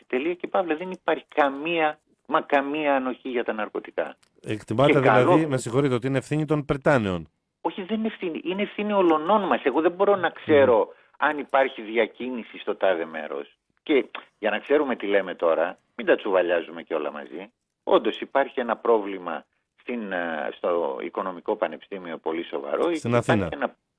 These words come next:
Speaker 1: στην Αθήνα,
Speaker 2: Μμμ.
Speaker 1: μάλιστα. Και υπάρχει και ένα πρόβλημα στο κεντρικό, ε, στο, στο κεντρικό κάμπους του Πανεπιστημίου, ε, Θεσσαλονίκης. Αυτά θα, θα έπρεπε να μπορούμε να τα αντιμετωπίσουμε.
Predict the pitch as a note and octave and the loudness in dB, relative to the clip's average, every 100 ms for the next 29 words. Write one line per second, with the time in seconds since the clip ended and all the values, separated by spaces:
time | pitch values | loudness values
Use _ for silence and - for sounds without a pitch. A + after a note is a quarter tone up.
0 | _ _ _ C4+ C4 - - A2+ C#3 F3+ | _ _ _ -2 -2 0 0 2 0 -2
1 | - F3+ - D#3 - C#3 A2 - G#3 G3+ | -6 0 4 2 2 -2 -2 0 0 0
2 | F#3+ - - A2+ - - D3+ - _ _ | -8 -8 -6 -6 -4 0 0 0 _ _
3 | _ - A2 G2+ - - - _ - - | _ 2 4 4 0 -10 -12 _ -8 -4
4 | E3+ - B2 A#2 C#3 C#3+ C3+ C#3+ D3 - | -4 -2 -4 -2 0 2 0 0 -12 -12
5 | - A#2 A#2 G#2+ - G#2 G#2 A#2+ A#2 A2+ | -14 -4 -4 -4 -8 -10 -6 -4 -4 -6
6 | _ - _ - G#2 G2 - C3 - A2 | _ -20 _ 2 4 4 2 -2 2 2
7 | F#2 F#2 D#2+ - - _ _ _ _ _ | 2 -2 -10 -14 -20 _ _ _ _ _
8 | _ _ _ _ _ _ _ - C#3 - | _ _ _ _ _ _ _ -2 -2 6
9 | A#2 F#2 - _ _ _ _ _ - _ | 6 6 -2 _ _ _ _ _ -20 _
10 | _ _ - G#3 - - F#3 E3+ E3 B2+ | _ _ -6 -6 -2 2 4 4 2 -2
11 | - A#2 C3 _ - D#3+ B2+ D3 E3+ F#3+ | 0 0 -2 _ -6 -6 0 2 2 -4
12 | F#3+ F#3 E3+ D#3+ D3+ D3+ D#3 D3+ C#3+ - | -6 -6 -4 -6 -6 -4 -4 -2 -2 -2
13 | - C2+ B1+ | -10 -12 -14